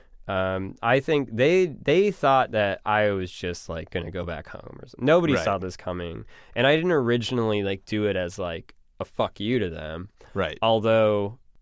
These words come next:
Speaker 1: you know, I just wanted to keep doing it 'cause I loved it so much. And I was just like, "I'll do this. I'll get a job." I was, like, applying at, like, Trader Joe's and all this stuff. And meantime, I was, like, a college grad. And I remember during that time having no money,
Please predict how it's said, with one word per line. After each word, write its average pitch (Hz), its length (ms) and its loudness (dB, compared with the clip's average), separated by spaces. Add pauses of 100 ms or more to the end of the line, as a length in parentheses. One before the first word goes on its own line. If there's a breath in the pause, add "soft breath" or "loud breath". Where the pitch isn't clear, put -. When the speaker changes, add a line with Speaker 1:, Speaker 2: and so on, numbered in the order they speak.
(120)
Speaker 1:
you 127 100 0
know, 104 280 2
I 113 80 0
just 151 160 -2
wanted 143 160 2
to 107 80 -2
keep - 280 -8
doing 95 360 -2
it 92 140 -10
'cause - 100 -16
I 95 80 -4
loved 95 280 0
it 78 140 -8
so 78 160 -10
much. 80 400 -14 (200)
And 101 100 -10
I 92 80 -2
was 92 120 -4
just 104 180 -6
like, 101 160 -2
"I'll 113 120 0
do 107 180 0
this. 113 300 0
I'll 104 80 0
get 107 140 -2
a 95 80 -2
job." 95 420 0
I 98 80 0
was, 104 120 0
like, 117 100 -4
applying 107 500 -2
at, 71 60 -6
like, 87 120 -10
Trader 98 360 -4
Joe's 101 560 -2 (480 loud breath)
and 127 100 -2
all 135 140 4
this 131 80 0
stuff. 143 280 2
And 123 120 0
meantime, 151 240 2
I 143 40 2
was, 123 100 0
like, 110 100 0
a 104 80 -2
college 113 400 -2
grad. 104 320 2
And 101 100 -2
I 107 60 4
remember 117 260 2
during 123 200 2
that 101 120 -2
time 101 300 -6
having 95 280 -4
no 101 160 -2
money, 92 400 -4